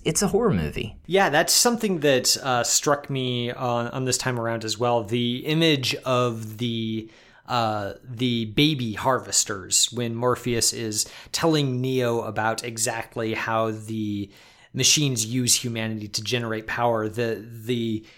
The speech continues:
Speaker 2: endless field stretching off into the distance of fetuses being har-, you know, grown and harvested for use in this way is, is really just, uh, grand and, and, and disturbing in, in a very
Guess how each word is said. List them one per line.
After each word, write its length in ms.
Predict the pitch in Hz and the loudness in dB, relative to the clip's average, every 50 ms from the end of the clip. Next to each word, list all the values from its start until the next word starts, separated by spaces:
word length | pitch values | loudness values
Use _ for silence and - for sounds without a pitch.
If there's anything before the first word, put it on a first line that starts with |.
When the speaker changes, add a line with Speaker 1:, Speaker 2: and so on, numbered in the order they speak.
| _ _ _ _ _ _ _ | _ _ _ _ _ _ _
Speaker 2:
endless 400 | - 175 185 175 165 165 160 - | 0 0 2 4 4 4 4 4
field 380 | - - - 165 156 147 135 - | 2 2 4 4 4 4 4 2
stretching 480 | - - - - 151 143 - 147 135 131 | 2 2 2 2 2 0 0 -2 -4 -2
off 240 | 135 135 123 - | -2 -2 -2 -2
into 180 | 135 120 - 120 | -2 -4 -4 -4
the 120 | 107 113 | -4 -4
distance 420 | 110 120 123 - - 123 117 113 - | -2 0 0 0 -2 -4 -4 -6 -6
of 540 | - 113 117 113 113 110 107 107 104 - - | -6 -4 -4 -2 -2 -4 -6 -8 -12 -16 -18
fetuses 840 | - - - 151 151 147 139 135 - - 135 131 123 117 110 110 | -14 -8 -4 0 0 2 4 4 4 4 4 4 2 2 0 -4
being 280 | 104 123 120 120 117 113 | -4 -4 -4 -4 -4 -6
har-, 360 | 107 - - 143 139 135 - - | -6 -2 0 2 2 0 -2 -8
you 140 | 131 123 110 | -8 -6 -6
know, 40 | 104 104 | -6 -6
grown 480 | 101 107 123 135 135 135 135 135 131 | -6 -2 0 2 2 2 0 -2 -4
and 200 | 120 - 127 117 | -6 -8 -8 -8
harvested 920 | 110 - - 127 127 127 117 120 117 - - - 127 117 117 110 107 107 - - - - - - - _ | -8 -4 0 2 2 2 2 0 -2 -2 -2 -2 -2 -2 -4 -4 -6 -10 -14 -18 -20 -20 -20 -20 -20 _
for 720 | - - - - 139 123 120 117 117 113 113 110 113 113 117 | -20 -6 0 2 4 4 4 2 2 0 0 -2 -4 -6 -8
use 640 | 117 107 110 117 123 123 120 107 - - - - - | -10 -8 -4 -2 -2 0 2 2 4 4 4 4 2
in 320 | - - 131 117 117 113 | 0 -4 -4 -4 -4 -2
this 200 | 117 113 - - | -2 0 0 -2
way 360 | 117 113 117 113 110 110 107 107 | -2 -2 -4 -4 -4 -4 -6 -6
is, 340 | 104 110 110 107 101 - | -6 -6 -6 -2 -2 -2
is 240 | - - 123 104 101 | -2 -2 -4 -6 -6
really 600 | 104 117 151 185 190 180 151 127 117 110 104 - - - _ - | -2 2 4 4 6 6 4 2 0 0 -2 -6 -8 -18 _ -6
just, 320 | - 147 143 - - - - _ _ - | -2 0 0 0 -2 -6 -18 _ _ -20
uh, 180 | - - - - _ _ _ _ _ _ _ _ _ - 156 139 | -20 -20 -20 -20 _ _ _ _ _ _ _ _ _ -14 -12 -10
grand 720 | 117 110 117 131 147 151 156 165 175 190 196 202 202 190 | -8 -6 -2 2 2 4 4 4 4 4 4 2 2 0
and, 240 | 165 - 143 143 135 | -2 -4 -4 -6 -4
and, 240 | - 135 127 127 123 | -4 -4 -4 -4 -4
and 220 | - 127 113 107 | -6 -6 -8 -6
disturbing 800 | 113 120 - - - - - 127 123 131 139 151 160 165 165 165 | -2 2 4 4 4 2 0 -2 -4 -2 2 2 2 2 0 -2
in, 320 | - 135 131 123 120 120 - | -4 -6 -6 -6 -8 -10 -12
in 180 | - 127 127 | -12 -10 -8
a 60 | 127 | -8
very 840 | 120 113 113 113 117 151 156 156 156 151 147 143 135 127 123 - | -8 -8 -6 -2 0 2 2 2 2 2 2 2 0 -2 -4 -6